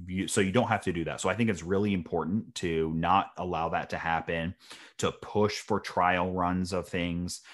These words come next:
to put, "Let me see, how about this? You know, I'll, I'll, I'll give you ninety days. And then if you've done a good job in ninety days, then I'll sign the rest of the year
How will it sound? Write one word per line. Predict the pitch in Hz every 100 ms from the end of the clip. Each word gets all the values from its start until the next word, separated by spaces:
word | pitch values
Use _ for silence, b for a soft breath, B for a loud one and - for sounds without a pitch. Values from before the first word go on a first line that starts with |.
| b b
to | -
put, | - 104 98
"Let | 98 107
me | 107
see, | - 101 95
how | 107
about | 104 104 -
this? | 90 - 92
You |
know, | 85
I'll, | 87 82 87 -
I'll, | 87 90 85 -
I'll | 92
give | 92 95 90
you |
ninety | 92 90 92 90
days. | 87 87 71 - - - _ _ _ _ _ _ _ _ _
And | 90 87
then | 92 90
if | 85
you've | 90 92
done | 101 95
a | 85
good | 95 87
job | 87 85 82
in | 82
ninety | 82 80 80
days, | 85 85 76 -
then | 78
I'll | 76 78
sign | 90 76
the | 73
rest | 71 69 -
of | 69
the |
year | 67 -